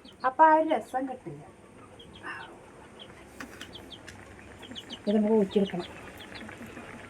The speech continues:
നീ ദേ അപ്പുറത്തേക്ക് വെക്കട്ടെ. മേൽ തട്ടോ? ഞാൻ ഇല്ലല്ലോ. ചോറിന് അരി നല്ല വേവുള്ളതാ. അപ്പൊ എന്നാ ഇല്ലല്ലേ? ആവില്ല. അമ്മൂട്ടിക്ക് പേടി ഞാനങ്ങനെ പൊള്ളിക്കുവന്നു.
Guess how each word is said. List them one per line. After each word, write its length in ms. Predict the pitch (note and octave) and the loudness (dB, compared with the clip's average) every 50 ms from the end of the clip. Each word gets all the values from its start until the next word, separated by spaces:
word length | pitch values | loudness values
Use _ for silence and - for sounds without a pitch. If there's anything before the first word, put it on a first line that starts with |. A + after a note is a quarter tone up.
| - - - - - - - - - - - - - - - - - - G#3+ | -16 -16 -16 -16 -16 -18 -18 -16 -16 -16 -16 -16 -16 -16 -16 -16 -6 -2 0
നീ 100 | G#3 G#3 G#3 G#3+ - - - - - - | 2 2 2 0 0 -4 -10 -12 2 4
ദേ 100 | A3 G#3 G3 F#3+ - - - - - - | 6 6 6 4 0 -6 -14 -6 -4 -4
അപ്പുറത്തേക്ക് 400 | F#3 - - F#3 - - G3+ G#3+ | -2 0 0 0 0 2 2 2
വെക്കട്ടെ. 300 | G3+ - F#3+ F3+ - F#3+ F#3 | 2 2 0 0 2 4 6
മേൽ 120 | F#3+ G3 A3+ A#3+ | 6 6 6 6
തട്ടോ? 200 | B3+ B3 - G3+ G3+ G3 G3 | 6 6 8 8 8 8 8
ഞാൻ 120 | G#3 A#3 C4+ D4 | 8 8 6 8
ഇല്ലല്ലോ. 260 | A3+ A3 A3+ A#3 C4+ D#4+ E4 - - - - - - - - - - - - - - - - - - - - - - - - - - - - | 8 8 8 8 6 2 0 -4 -8 -10 -10 -10 -10 -10 -12 -12 -12 -14 -12 -10 -10 -10 -10 -12 -14 -14 -16 -16 -16 -18 -16 -14 -8 8 10
ചോറിന് 440 | C4+ B3 A#3 A3 A3 G#3+ G#3+ A3+ B3 | 12 12 12 12 12 12 12 10 10
അരി 100 | B3 B3 B3 A#3 | 10 10 8 8
നല്ല 200 | G#3+ G3 G3+ A3 A#3+ | 8 8 8 10 12
വേവുള്ളതാ. 500 | C4 A#3+ A3 F#3+ F#3+ G3 F#3+ F#3 F#3 F3+ F3 F#3 F3+ | 12 12 12 12 10 10 10 8 6 6 4 2 2
അപ്പൊ 140 | - - G3 | 2 2 4
എന്നാ 160 | G3+ G#3 G#3+ G#3 - - - - - - - - - - - - - - - - - C#4+ | 4 4 2 0 -2 -8 -16 -16 -18 -18 -18 -20 -20 -18 -18 -16 -16 -16 -12 -2 2 4
ഇല്ലല്ലേ? 1300 | C#4+ C4+ C#4 D4 D4 - - - - - - - - - - - - - - A#3+ G#3+ G#3 F#3+ - - - - - - - - - - - - F#4 F4+ | 6 6 8 6 6 4 0 -4 -8 -10 -10 -10 -8 -8 -8 -6 -2 4 8 8 8 8 6 4 2 2 2 0 -6 -16 -14 -14 -12 12 12 12 12
ആവില്ല. 360 | F4 E4 F4+ F4+ D#4+ D#4+ D#4 E4+ E4+ - - - - - - - - - - - - - - - - - B3+ | 12 12 12 12 12 12 8 6 4 2 -4 -16 -18 -18 -18 -20 -18 -18 -18 -18 -18 -16 -16 -12 2 4 6
അമ്മൂട്ടിക്ക് 340 | A#3 A#3 A#3 A#3 A#3 C4 C4+ | 8 8 6 6 4 4 4
പേടി 220 | D4 C#4+ C4 A#3 A#3+ A#3+ A#3+ | 6 6 6 4 4 4 6
ഞാനങ്ങനെ 340 | A3+ A3 A3+ A#3 A#3+ B3 A#3 C4 | 6 6 6 4 4 2 0 2
പൊള്ളിക്കുവന്നു. 480 | C4 A#3 G#3+ G#3 - A3 G#3 G3+ G3 | 2 2 0 2 2 2 2 2 0